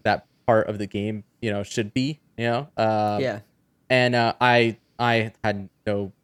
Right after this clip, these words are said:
Speaker 1: no problem whatsoever getting through it. And so be careful when you are playing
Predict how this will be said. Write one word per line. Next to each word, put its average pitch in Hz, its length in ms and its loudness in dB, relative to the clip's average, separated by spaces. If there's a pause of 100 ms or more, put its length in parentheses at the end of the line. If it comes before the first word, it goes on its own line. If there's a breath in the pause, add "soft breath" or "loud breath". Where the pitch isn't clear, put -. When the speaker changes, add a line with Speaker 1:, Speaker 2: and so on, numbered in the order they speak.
Speaker 1:
no 110 100 -2
problem 98 360 -6 (280)
whatsoever 98 540 -8 (360)
getting 101 200 2
through 67 200 -6
it. 69 140 -6 (600)
And 107 240 -2
so 107 760 2 (480)
be 139 100 0
careful 143 460 2
when 123 160 0
you 113 140 -2
are 113 280 4
playing 107 400 -2